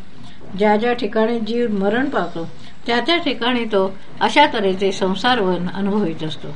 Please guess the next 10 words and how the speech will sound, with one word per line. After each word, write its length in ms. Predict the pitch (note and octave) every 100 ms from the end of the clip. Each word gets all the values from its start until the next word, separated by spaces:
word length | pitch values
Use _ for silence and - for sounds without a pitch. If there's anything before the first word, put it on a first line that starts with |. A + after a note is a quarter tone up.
| - - - - -
अशा 280 | - C4+ D#4+
रीतीने 400 | D#4+ D4 D4 C#4+
प्रत्येक 540 | C#4+ A3+ G#3+ C4+ C#4+ A3
प्राण्याच्या 480 | G3+ G#3 G#3+ A#3+
संकल्पामुळे 720 | A#3+ G#3+ F#3 - A3 A3+ G#3+ F3 F3+ - - G#3+
उत्पन्न 360 | A3+ C#4 C#4+
होणारे 420 | D4+ B3 B3 B3+
जग 220 | B3+ G#3+ G#3+
निरनिराळे 560 | G#3 G3+ A3 G#3 F#3 D3+
असते. 420 | D3 - D3+ -